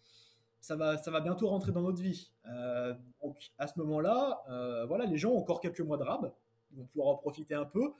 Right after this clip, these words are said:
mais quand ce sera vraiment devenu mainstream et qu'on l'utilisera comme on l'utilise Siri ou comme on utilise n'importe quelle chose qui avant nous paraissait complètement incroyable et qu'on pourra l'avoir en un clic, bah ouais, faudra réfléchir à deux fois, quoi.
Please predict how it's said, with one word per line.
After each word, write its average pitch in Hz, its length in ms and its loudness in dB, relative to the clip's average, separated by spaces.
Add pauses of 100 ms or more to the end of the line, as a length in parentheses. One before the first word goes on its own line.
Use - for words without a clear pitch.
(440)
mais 147 100 0
quand 220 100 4
ce 220 140 0
sera 190 180 2
vraiment 208 300 2
devenu 185 240 2
mainstream 185 520 0
et 147 80 -2
qu'on 147 140 -6
l'utilisera 170 480 0
comme 156 180 -4
on 156 40 -2
l'utilise 170 360 -10
Siri 185 380 0
ou 175 60 0
comme 143 180 -6
on 147 80 -6
utilise 151 380 -12
n'importe 156 420 -8 (280)
quelle 170 200 0
chose 175 380 -4
qui - 120 -6
avant 147 260 0
nous 151 100 -2
paraissait 151 400 -6
complètement 151 400 -18
incroyable 156 580 0 (380)
et 135 80 -6
qu'on 147 140 -10
pourra 165 260 2
l'avoir 160 300 4
en 143 100 -2
un 147 80 -4
clic, 180 400 -4 (880)
bah 98 180 -14 (460)
ouais, 220 200 2
faudra 135 200 -2
réfléchir 147 400 -2
à 135 60 2
deux 170 100 -2
fois, 277 180 -4
quoi. 131 260 -8